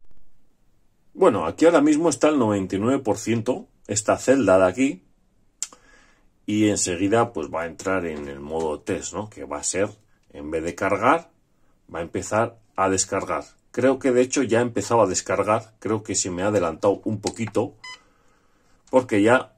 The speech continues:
nos está marcando, pues, capacidad,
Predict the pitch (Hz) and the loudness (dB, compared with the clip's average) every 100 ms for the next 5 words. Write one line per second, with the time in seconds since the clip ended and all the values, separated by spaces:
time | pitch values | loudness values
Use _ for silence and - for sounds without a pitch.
0 | - 101 101 101 - 120 117 113 110 - | -6 -4 -4 -2 -2 0 2 2 2 2
1 | 131 117 127 - _ _ _ _ _ _ | 4 6 4 2 _ _ _ _ _ _
2 | _ _ _ _ _ _ _ 90 90 - | _ _ _ _ _ _ _ -2 0 -2
3 | - - 90 85 - 85 101 92 | -8 -6 -4 -2 -2 2 4 2